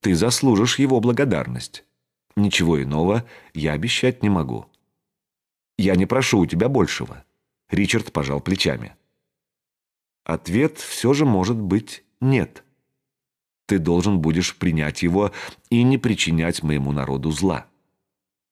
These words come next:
Я сделаю для твоего народа все, что в моих силах. И, надеюсь, он рассудит честно. Попытайся. Но я не представляю себе, как ты сделаешь крышу из глины. Крышу, которая не треснет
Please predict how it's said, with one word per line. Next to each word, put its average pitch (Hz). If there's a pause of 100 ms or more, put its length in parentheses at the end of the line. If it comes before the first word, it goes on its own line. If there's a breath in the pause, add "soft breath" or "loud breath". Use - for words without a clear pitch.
(580)
Я 131
сделаю 101
для 85
твоего 82
народа 78
все, 95
что -
в 69
моих 71
силах. - (360)
И, 95
надеюсь, 113 (500 loud breath)
он 147
рассудит 78
честно. 55 (880)
Попытайся. 113 (680)
Но 87
я 82
не 90
представляю 90
себе, 85 (260 loud breath)
как 82
ты 90
сделаешь 87
крышу 76
из 85
глины. 95 (600)
Крышу, 107
которая 90
не 98
треснет 87